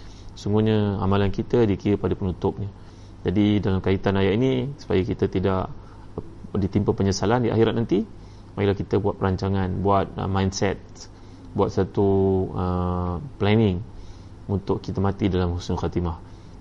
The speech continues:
InsyaAllah esok pada pukul tiga petang, eh. Sekian, terima kasih. Ah,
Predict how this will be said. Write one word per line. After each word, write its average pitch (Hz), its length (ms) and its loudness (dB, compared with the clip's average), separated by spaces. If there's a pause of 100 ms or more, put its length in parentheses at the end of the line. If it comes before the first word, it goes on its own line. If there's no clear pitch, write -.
InsyaAllah 104 320 2
esok 107 240 2
pada 98 160 0
pukul 92 80 -2
tiga - 240 -2
petang, 92 240 0
eh. 156 100 2 (1600)
Sekian, 127 240 4
terima 104 160 4
kasih. 135 320 4 (1800)
Ah, 92 400 -2